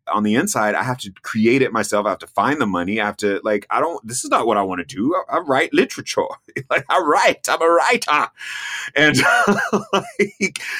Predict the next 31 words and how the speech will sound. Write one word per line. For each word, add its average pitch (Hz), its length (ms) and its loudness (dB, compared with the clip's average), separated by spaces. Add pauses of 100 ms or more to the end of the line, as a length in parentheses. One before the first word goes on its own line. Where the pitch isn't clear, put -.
(280)
you 160 140 2
know, 180 260 8
and 160 180 2
I 165 120 4
was 170 260 4
kind 175 260 -2
of 151 140 -6
held, 156 260 0
almost 147 400 0
like - 140 -2
I - 40 0
was 127 120 -2
being 123 220 0
dragged, 117 640 0 (520)
uh, 104 340 4
into 104 300 2
this 87 240 0
thing. 71 320 -10 (500)
But, 113 840 -2 (400)
uh, 107 340 4
and, 131 180 0
and 135 160 2
so, 143 160 4
the, 139 160 -2
yeah, 202 280 2
there 127 160 2
are 202 160 2
moments 113 420 0
where 101 400 4
you 107 440 -6
are, 92 680 2